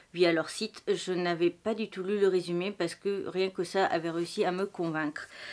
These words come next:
Parce que je voyais très clairement que ça allait être comme un titre dont je te parlerai justement juste après. En ce qui concerne l'illustration à l'avant, je la trouve magnifique. On a une logique par rapport au choix de l'illustration. Le fait justement qu'on ait une pluie, donc quelque chose de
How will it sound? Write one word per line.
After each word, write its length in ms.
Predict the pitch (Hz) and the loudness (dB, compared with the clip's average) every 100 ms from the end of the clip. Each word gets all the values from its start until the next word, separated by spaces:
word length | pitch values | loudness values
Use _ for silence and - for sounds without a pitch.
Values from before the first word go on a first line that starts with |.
| - - | -6 2
Parce 160 | 190 | 2
que 120 | - | 4
je 120 | 247 208 | 2 8
voyais 240 | 214 226 | 8 8
très 180 | - 202 | 4 2
clairement 320 | 196 190 214 | 4 4 2
que 80 | - | 0
ça 120 | 185 | 0
allait 100 | 175 | 2
être 200 | 190 - | 2 0
comme 280 | - 190 185 | -2 0 0
un 140 | 170 170 | -2 -4
titre 400 | - 220 - - | -6 -8 -8 -10
dont 180 | 175 185 | -6 -6
je 120 | 170 | -6
te 100 | 170 | -6
parlerai 420 | 160 151 156 175 | -4 -4 -2 0
justement 480 | 175 151 - 170 180 | -2 -4 -6 -6 -6
juste 240 | 175 175 170 | -8 -6 -6
après. 300 | 165 - - - - - - - - _ - | -6 -10 -14 -20 -20 -20 -18 -18 -20 _ 4
En 120 | 262 | 4
ce 100 | 277 | 4
qui 80 | 254 | 2
concerne 260 | 262 277 | 4 4
l'illustration 540 | 254 240 240 226 233 226 | 6 4 4 2 4 4
à 60 | |
l'avant, 260 | 208 196 220 | 4 4 2
je 100 | 202 | 6
la 80 | 196 | 4
trouve 200 | - 196 | 4 0
magnifique. 720 | 185 185 185 - 220 233 226 - | 2 2 0 -2 0 0 0 -4
On 260 | 196 196 202 | 0 0 4
a 120 | 226 | 4
une 280 | 202 190 185 | 4 4 8
logique 460 | 190 180 202 - | 6 6 -4 -4
par 140 | 185 165 | -4 -2
rapport 300 | 170 175 175 | -4 -2 -2
au 120 | 175 | -2
choix 260 | - 202 | 2 2
de 60 | 175 | 2
l'illustration. 800 | 165 165 175 - 170 - 202 226 - - - - | 0 0 -2 0 -2 0 -2 -2 -6 -18 -20 -4
Le 140 | 190 190 | 0 2
fait 180 | 226 | 4
justement 480 | 214 190 - 190 196 | 2 0 -2 0 0
qu'on 240 | 196 196 185 | -2 -2 0
ait 80 | |
une 260 | 185 190 190 | 0 0 -2
pluie, 380 | - - 233 208 | -4 -2 0 0
donc 160 | 175 | -2
quelque 160 | 175 175 | -2 0
chose 160 | 190 185 | -2 0
de 400 | 170 165 165 | 0 2 0